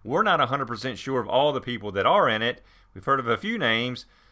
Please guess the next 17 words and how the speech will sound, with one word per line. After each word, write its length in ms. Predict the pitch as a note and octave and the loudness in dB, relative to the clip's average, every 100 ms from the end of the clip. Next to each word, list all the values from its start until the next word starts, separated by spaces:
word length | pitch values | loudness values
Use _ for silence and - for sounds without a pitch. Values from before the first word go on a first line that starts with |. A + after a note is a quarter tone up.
| _ | _
so 140 | A2+ | -14
we're 80 | C#3 | -10
just 140 | E3 | -4
not 160 | E3+ D#3 | -4 -2
gonna 160 | D3 B2+ | -4 -6
predict 360 | A2+ G#2+ G2+ | -2 0 0
that 200 | F#2 E2 | 0 0
one. 100 | D#2 | -2
We're 140 | G2+ G#2 | -8 -6
gonna 100 | F#2 | -8
sit 300 | - D#3+ C#3+ | -4 -4 2
back, 400 | C3+ C3+ B2 - | 4 4 4 -2
we're 80 | G#2 | -4
gonna 140 | G2+ | -4
enjoy 420 | F#2 F2+ C3+ C3+ | -4 -4 -4 -2
that 300 | C3 C3 C3 | 2 4 4
one, 240 | C3 B2+ | 2 -2